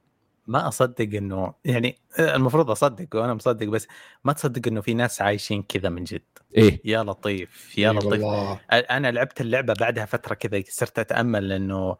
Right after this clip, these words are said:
Speaker 2: أنا قاعد
Speaker 1: آه.
Speaker 2: بحثت عن الموضوع يعني شوي،
Speaker 1: آه.
Speaker 2: آه، نفس ال-، يعني، آه، نفس نقطتك. يعني بحثت شوي،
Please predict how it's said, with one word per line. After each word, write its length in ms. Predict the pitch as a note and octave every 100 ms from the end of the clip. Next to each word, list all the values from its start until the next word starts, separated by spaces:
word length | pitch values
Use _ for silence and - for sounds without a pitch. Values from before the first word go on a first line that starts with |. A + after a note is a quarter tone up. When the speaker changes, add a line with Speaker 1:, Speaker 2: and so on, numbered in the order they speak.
| -
Speaker 2:
أنا 160 | D3 C#3
قاعد 200 | B2 A2+
Speaker 1:
آه. 60 |
Speaker 2:
بحثت 280 | D#3 F#3 -
عن 120 | A#2+
الموضوع 440 | C3 C3+ C3+ C3 F2
يعني 240 | G2 F#2+
شوي، 360 | - A2 F#2 -
Speaker 1:
آه. 20 |
Speaker 2:
آه، 440 | G2+ F#2+ F2+ G2
نفس 300 | A#2 C#3 -
ال-، 100 | G#2+
يعني، 420 | G2 F2 E2+ F2+
آه، 240 | F2+ D2+ D#2
نفس 340 | A2+ - -
نقطتك. 520 | F2+ A2+ - F2 -
يعني 160 | - G2+
بحثت 340 | A2 C#3+ -
شوي، 440 | - - C3+ C#3